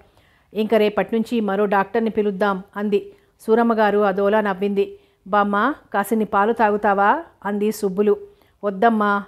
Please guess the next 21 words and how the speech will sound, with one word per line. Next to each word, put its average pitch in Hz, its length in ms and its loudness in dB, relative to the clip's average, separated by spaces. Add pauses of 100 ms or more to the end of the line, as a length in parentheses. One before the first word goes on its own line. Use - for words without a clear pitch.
(160)
నీరసంగా 214 500 -2
కళ్ళు 202 260 0
మూసుకుంది 208 540 -2
సూరమ్మ 196 380 -2
గారు. 196 280 0 (440)
అయితే 214 240 0
దుర్గ 202 280 0
ఊరుకోలేదు. 202 680 0 (100)
లేచి 208 320 -2
పాలు 202 320 0
వేడి 202 300 0
చేసి 202 180 -2
తెచ్చి 196 520 -6
అత్తగారి 208 520 -2
చేత 196 240 0
బలవంతంగా 202 580 -2
తాగించింది. 190 720 -2 (540)
సూరమ్మ 226 340 0
గారి 214 220 0
కళ్ళు 202 380 0
చెమర్చాయి. 202 640 -2